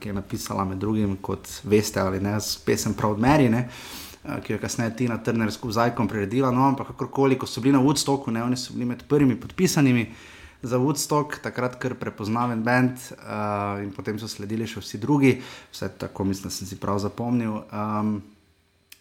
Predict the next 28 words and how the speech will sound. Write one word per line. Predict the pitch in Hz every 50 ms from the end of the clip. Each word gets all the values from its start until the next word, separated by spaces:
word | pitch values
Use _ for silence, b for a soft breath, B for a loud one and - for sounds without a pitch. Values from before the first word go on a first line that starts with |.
| - - -
in, | 135 117 117 113 113 110
eh, | 110 110 107 107 107 107
je | 107
bil | 120 123
John | 151 156 147
Fogerty | 151 156 156 139 135 139 - -
kar | - 139
relativno | 139 139 139 131 135 143 139 139
razočaran, | 127 117 107 101 - - 135 127 123 117 107 98
ker | - 95 95
pač | - - 107 - - - -
bili | - 110 117
so | 113 - 104
kar | - 120
pozno | - - 123 120 113 123 117
na | 113 110
sporedu | 113 - - 113 110 120 123 120 117
in | 113
je | 113 110
rekel, | 107 113 127 - - 156 131 98
<laughs> | -
da | - 131
ko | 120 - - 135
so | - - 135
pač | - - 135 - - -
prišli | 127 127 127 - 143 131
na | 123 113
oder, | 120 123 127 131 127 120 120